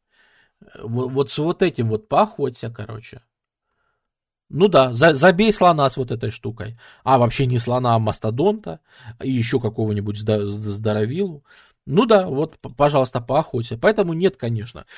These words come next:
Поэтому, конечно, это ничего не имеет общего с тем, чтобы там толпой забивать мамонта и так далее. Толпой забивать мамонта —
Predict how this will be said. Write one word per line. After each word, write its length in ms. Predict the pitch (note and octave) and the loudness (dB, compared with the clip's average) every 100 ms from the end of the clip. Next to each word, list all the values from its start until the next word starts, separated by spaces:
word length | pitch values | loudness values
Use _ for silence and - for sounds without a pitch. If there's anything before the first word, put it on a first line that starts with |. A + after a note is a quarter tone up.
| - | -6
Поэтому, 340 | C#3 C#3+ D3+ D#3 | -2 -2 -2 -4
конечно, 340 | D#3+ F#3 F#3 | 2 2 2
это 200 | D#3 C#3+ | -2 -4
ничего 300 | C#3+ D3 D3+ | -6 -4 -4
не 100 | C3+ | -4
имеет 240 | C3 A#2+ A#2 | -4 -4 -4
общего 360 | - B2+ A#2 | -6 -4 -2
с 80 | A#2 | -2
тем, 180 | B2 A#2 | -4 -6
чтобы 180 | - - | -10 -12
там 240 | A2+ G#2+ - _ | -12 -14 -20 _
толпой 460 | C#3 C#3 B2 D3+ B2+ | 0 2 2 0 2
забивать 460 | C3+ B2 A#2 A2+ | 2 0 0 0
мамонта 600 | D3+ A3 A3 F#3 D#3+ - | 2 4 6 4 0 2
и 60 | C3+ | 2
так 140 | C#3 | 2
далее. 120 | D3 - | -2 2
Толпой 400 | B3+ A#3+ D#4 C4+ | 0 2 0 0
забивать 480 | A3+ F#3+ G#3+ G3+ G3 | -2 -2 0 0 0
мамонта — 560 | B3 G#3+ F3 - C3+ | -2 0 0 0 -2